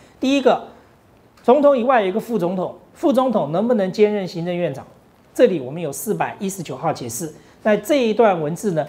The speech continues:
已经写在，主要的意思已经写在这里了。下一位，麻烦念一下四至四一九。四至四一九要注意它的时间，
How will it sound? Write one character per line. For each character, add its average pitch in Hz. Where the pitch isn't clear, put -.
已 143
经 165
写 139
在， 180
主 143
要 202
的 170
意 208
思 165
已 127
经 165
写 127
在 170
这 175
里 135
了。 127
下 180
一 165
位， 165
麻 156
烦 160
念 175
一 147
下 151
四 -
至 196
四 202
一 202
九。 139
四 320
至 330
四 311
一 302
九 226
要 240
注 247
意 247
它 226
的 190
时 160
间， 180